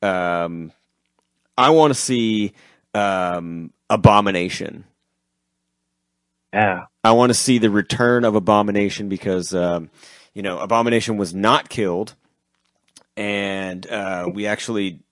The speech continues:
Speaker 1: um, don't ever really see much after that one. I think it was, what, the Harlem fight? Um, and actually in, uh, if you go back, uh,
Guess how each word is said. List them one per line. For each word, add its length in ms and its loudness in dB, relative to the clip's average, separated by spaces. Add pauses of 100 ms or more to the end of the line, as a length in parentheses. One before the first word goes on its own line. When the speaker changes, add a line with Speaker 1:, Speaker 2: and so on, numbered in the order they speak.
(360)
Speaker 1:
um, 640 -10 (1500)
don't 300 6
ever 260 4
really 720 0 (460)
see 460 0
much 640 -2 (680)
after 340 0
that 280 2
one. 240 2
I 80 2
think 120 -2
it 40 -2
was, 240 -4
what, 200 -2
the 80 -8
Harlem 400 0
fight? 420 0 (800)
Um, 580 0 (380)
and 200 2
actually 640 -2
in, 540 -2 (100)
uh, 200 -2
if 60 -14
you 80 -8
go 140 2
back, 520 -2
uh, 400 0